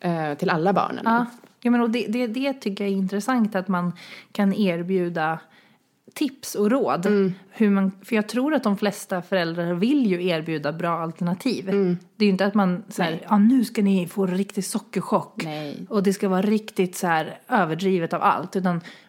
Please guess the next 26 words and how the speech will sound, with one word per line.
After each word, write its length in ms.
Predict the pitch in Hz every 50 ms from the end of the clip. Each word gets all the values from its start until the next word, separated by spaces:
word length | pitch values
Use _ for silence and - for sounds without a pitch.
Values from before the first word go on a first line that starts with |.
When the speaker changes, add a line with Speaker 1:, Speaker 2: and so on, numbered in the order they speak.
| _ _ - _
Speaker 1:
man 140 | - 202 196
kanske 200 | 196 247 262 285
inte 220 | 269 247 208 - 185
bara 240 | 185 180 170 165
vet, 560 | 170 190 208 302 285 - - - - _ - -
"Ja, 60 | 254
men 220 | 247 254 247 226 - -
vad 280 | - 220 233 226 226 -
kan 100 | - 226
man 120 | 220 220
göra 360 | 220 247 226 190 185 233 294
som 160 | 320 - 339 339
är 40 |
gott 360 | 285 208 - 139 - - - -
som 160 | - 190 180
skulle 240 | 180 - 175 170 165
kunna 260 | - - 170 160 156
funka 380 | - - 190 165 165 - 165
bra?" 260 | 165 - 92 92 120 190 - - _ -
Speaker 2:
Nej, 120 | - 208
de 180 | 202 214 214 208
tror 340 | - - - 226 240 233 233
kanske 320 | 233 - 214 202 - -
också 300 | - 180 - - - -
att 120 | 175 175 -
barnen 720 | 160 175 170 165 165 165 165 160 160 156 156 156 156 156